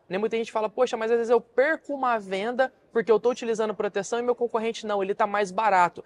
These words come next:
Na verdade, ao perder a venda, é mais uma questão de mudança de mindset da negociação. Você tá com a faca e o queijo na mão, né? O argumento principal é a segurança.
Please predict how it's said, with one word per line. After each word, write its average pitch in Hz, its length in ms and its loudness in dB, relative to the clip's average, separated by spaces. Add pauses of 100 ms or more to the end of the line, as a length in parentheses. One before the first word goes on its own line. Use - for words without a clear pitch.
(260)
Na 226 120 0
verdade, 247 480 4
ao 254 80 4
perder 254 520 2
a 254 120 4
venda, 214 440 -2
é 202 120 6
mais 220 260 0
uma 262 160 -2
questão 254 320 -2
de 233 100 -4
mudança 247 480 -4
de 254 120 -6
mindset 254 500 -4
da 254 100 -2
negociação. 254 640 -2 (260)
Você - 120 -4
tá 269 100 2
com 285 80 2
a 262 80 4
faca 269 320 0
e 277 40 -4
o - 20 -16
queijo 226 280 0
na 196 140 -4
mão, 151 220 -6
né? 151 40 -2
O 175 80 2
argumento 240 540 -2
principal 254 640 0
é 233 40 2
a 214 40 -2
segurança. 156 600 -4